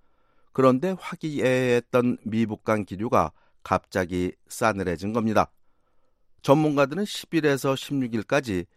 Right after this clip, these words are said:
엿새간을 주목하고 있습니다. 이 기간 중 뭔가가 발생했으며 이것이 북한의 반발을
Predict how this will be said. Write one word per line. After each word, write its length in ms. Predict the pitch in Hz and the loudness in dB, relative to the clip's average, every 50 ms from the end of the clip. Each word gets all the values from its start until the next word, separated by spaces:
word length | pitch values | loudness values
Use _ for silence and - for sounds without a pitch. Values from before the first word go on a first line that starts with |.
| _ _ - 104 | _ _ -4 0
엿새간을 800 | 104 104 101 - - 110 104 98 101 98 98 98 95 90 - _ _ | 0 0 0 0 -2 -2 0 2 2 2 2 0 -2 -2 -4 _ _
주목하고 640 | - - 110 101 98 90 - - - 92 - 110 127 | -6 -2 -2 0 0 -2 -4 -6 -8 -6 -4 -4 -4
있습니다. 440 | 127 - 117 117 113 113 98 - _ _ _ _ _ _ _ _ _ _ _ - - | -4 -4 -4 0 2 2 2 2 _ _ _ _ _ _ _ _ _ _ _ -6 -4
이 100 | 143 139 | -4 0
기간 340 | 139 147 123 143 135 135 127 | 0 0 2 2 2 2 0
중 220 | 156 190 190 175 | -2 -4 -4 -2
뭔가가 500 | 143 135 139 139 123 127 127 123 127 123 | 0 2 2 2 4 2 4 6 6 4
발생했으며 840 | - 113 107 107 - 110 110 104 95 - - 147 147 110 82 76 _ _ _ _ _ _ - | 4 2 -4 -4 -4 -4 -4 -4 -4 -6 -6 -2 -2 -2 -2 -4 _ _ _ _ _ _ -6
이것이 420 | - 120 117 123 120 117 - 180 180 | -4 0 2 2 2 2 0 -8 -8
북한의 500 | - - - - - 135 127 127 123 120 | -8 -14 -18 -10 -4 -2 0 2 2 2
반발을 560 | 117 113 113 113 110 110 107 107 110 107 - | 2 2 2 4 2 2 2 2 0 0 -2